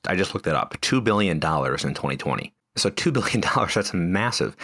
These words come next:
The question now becomes, and I think there's a lot more debate to become, like, what, what government power and what government can spend on, but how do we hold them accountable to spend on the right things? Because I, I can see, I mean, God,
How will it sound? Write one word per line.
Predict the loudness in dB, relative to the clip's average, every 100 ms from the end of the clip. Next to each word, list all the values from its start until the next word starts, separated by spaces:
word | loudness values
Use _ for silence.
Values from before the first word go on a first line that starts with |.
| -10 -4
The | -2
question | 2 2 4 4
now | 4 4 2
becomes, | 0 -2 0 0 2
and | 0
I |
think | -2 -2
there's | -2 2
a |
lot | 2 2
more | 2 0
debate | 0 0 0
to | -2
become, | -4 -2 0
like, | 0 -2 -4
what, | -8 -8
what | -6
government | -2 0 0 0
power | 0 2 4 2
and | 0
what | -2 -2
government | -2 -2 -2
can | -4
spend | -2 -2 0
on, | 2 2 0 -8 -14 -6
but | -2 -2 -6 -20 -18 -20 -20 -20 -20 _ _ _ _
how | 2 4
do | 4
we |
hold | 4 4
them | 2
accountable | 2 0 0 2 0
to | 0
spend | -2 0 0
on |
the | 0
right | 0 -2
things? | -2 -4 -4 -8
Because | -4 0 2
I, | 2 2
I | 0
can | 2 0
see, | 0 2 2 2 0 -6 _ _ _ _ _
I | -6
mean, | -2 -2 -2
God, | 0 2 0